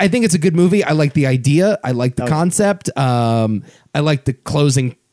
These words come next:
Speaker 1: uh, chase, that, that,
Speaker 2: Oh, yeah.
Speaker 1: uh, final scene,
Speaker 2: It's
Speaker 1: that
Speaker 2: great.
Speaker 1: final act.
Speaker 2: Final act in general is just wonderful.
Speaker 1: Yeah, the way that they, that Romero sort of choreographs that and, and maps out the geography of this bunker,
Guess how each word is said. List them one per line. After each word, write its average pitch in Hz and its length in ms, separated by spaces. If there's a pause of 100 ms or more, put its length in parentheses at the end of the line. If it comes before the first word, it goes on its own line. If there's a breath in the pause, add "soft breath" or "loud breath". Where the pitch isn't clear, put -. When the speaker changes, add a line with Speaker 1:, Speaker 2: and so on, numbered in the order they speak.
(280)
Speaker 1:
uh, 117 300
chase, 165 460
that, 120 320
that, 113 120
Speaker 2:
Oh, 104 200
yeah. 110 80
Speaker 1:
uh, - 20
final 127 360
scene, 127 220
Speaker 2:
It's 143 100
Speaker 1:
that 135 160
Speaker 2:
great. 101 100
Speaker 1:
final 131 280
act. 123 320
Speaker 2:
Final 214 220
act 113 300
in 95 160
general 90 260
is 85 120
just 90 120
wonderful. 90 400
Speaker 1:
Yeah, 170 140
the 165 100
way 196 200
that 175 120
they, 156 200
that 139 360
Romero 135 520
sort 123 200
of 117 80
choreographs 131 680
that 127 380
and, 120 240
and 123 180
maps 123 300
out 127 120
the 127 60
geography 120 640
of 117 120
this 117 160
bunker, 117 640